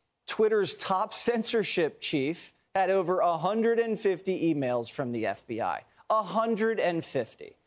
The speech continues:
That's the kind of close relationship we call friends with benefits. His inbox was filled with emails like this.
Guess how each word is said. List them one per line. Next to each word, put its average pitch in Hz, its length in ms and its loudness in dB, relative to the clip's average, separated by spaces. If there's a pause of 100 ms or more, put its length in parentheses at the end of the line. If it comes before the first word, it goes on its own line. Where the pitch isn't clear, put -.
(480)
That's 254 200 0
the 254 80 2
kind 226 280 0
of 156 140 -4
close 190 320 0
relationship 175 720 0
we 175 140 2
call 165 260 0
friends 196 380 -2
with 175 180 0
benefits. - 760 -4 (680)
His 190 140 0
inbox 202 540 0
was 170 160 2
filled 185 240 0
with 196 80 2
emails 208 260 0
like 202 160 0
this. 202 200 0